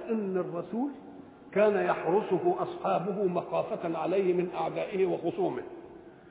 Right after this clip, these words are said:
ففوجئ الحراس من الصحابه ان رسول الله صلى الله عليه وسلم قال لل-، للحراس:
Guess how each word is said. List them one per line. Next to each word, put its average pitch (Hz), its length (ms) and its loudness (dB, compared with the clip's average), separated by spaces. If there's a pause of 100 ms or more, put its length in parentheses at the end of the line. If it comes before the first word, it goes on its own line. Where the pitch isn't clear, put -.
(160)
ففوجئ 220 560 2
الحراس 208 560 2
من 202 180 2 (100)
الصحابه 240 460 0 (280)
ان 208 180 0
رسول 196 360 0
الله 180 380 2
صلى 165 200 0
الله 185 300 0
عليه 175 160 2
وسلم 202 420 0 (300)
قال 190 300 4 (220)
لل-، 170 160 2 (100)
للحراس: 160 540 0